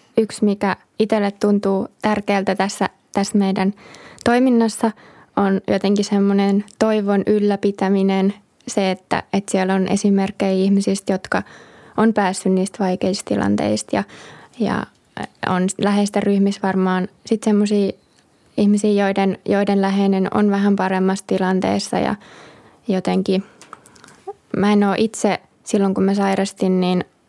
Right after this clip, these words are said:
ollut missään vertaistukiryhmissä, mutta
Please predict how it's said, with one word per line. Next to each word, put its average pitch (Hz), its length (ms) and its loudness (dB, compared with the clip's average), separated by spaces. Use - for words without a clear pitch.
ollut 214 360 0
missään 202 400 0
vertaistukiryhmissä, 202 1300 -2
mutta 196 380 -2